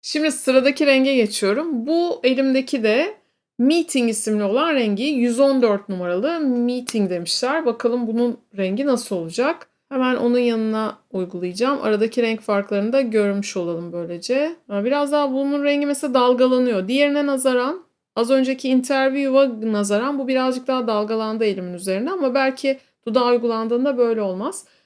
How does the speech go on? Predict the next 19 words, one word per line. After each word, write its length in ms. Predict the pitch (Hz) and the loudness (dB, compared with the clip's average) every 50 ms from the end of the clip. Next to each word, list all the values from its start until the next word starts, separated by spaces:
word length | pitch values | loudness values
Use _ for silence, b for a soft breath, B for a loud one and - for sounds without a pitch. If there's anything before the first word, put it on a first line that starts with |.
| b - | b -2
Birazcık 480 | 254 302 403 480 453 381 - 294 269 - | 2 2 2 2 2 0 0 -2 -2 -2
daha 200 | 302 285 285 302 | -2 -2 0 -2
içerisinde 480 | 285 285 - 302 285 277 - - 285 285 | -2 -2 -2 -2 -2 -2 -2 -4 -4 -4
sanki 460 | 285 - 294 285 277 277 - 294 269 | -2 -2 -2 0 0 -2 -2 -2 -4
bir 180 | 285 285 277 _ _ | -4 -4 -6 _ _
pembelik 840 | - - 262 262 254 262 269 277 269 294 277 269 - - - - _ _ | -8 -4 -2 0 2 2 2 2 0 -2 -4 -6 -10 -20 -20 -20 _ _
var 300 | - 220 247 240 240 240 | 0 2 2 4 4 2
gibi 240 | 240 226 214 185 190 | 2 0 0 -2 -2
geldi 340 | 175 185 170 170 170 170 170 | -2 -2 -2 -2 -4 -4 -4
bana. 280 | 175 180 214 285 392 381 | -4 -4 -4 -4 -6 -8
Şu 200 | - - - 226 | -10 -8 -6 -6
ikinci 360 | 214 208 - 220 208 202 214 | -6 -4 -4 -2 -2 0 0
gördüğünüz. 720 | 202 196 185 180 - 180 185 185 208 262 381 381 - - _ _ _ _ _ | 0 0 0 0 -2 -4 -6 -6 -4 -4 -4 -6 -10 -18 _ _ _ _ _
Hafif 340 | - 294 320 - 440 427 - | 0 0 0 0 0 -2 0
böyle 200 | 320 302 285 277 | 0 0 0 -2
çok 280 | - - 349 349 - | -4 -6 -6 -8 -6
kahve 380 | - - 285 277 277 294 349 349 | -6 -2 -2 -2 -2 -2 -6 -6
tonu 400 | - - 320 302 294 285 294 269 | -4 -4 -2 -2 -2 -2 -2 -2
değil 340 | 311 320 302 277 285 330 | 0 0 0 -2 -2 -4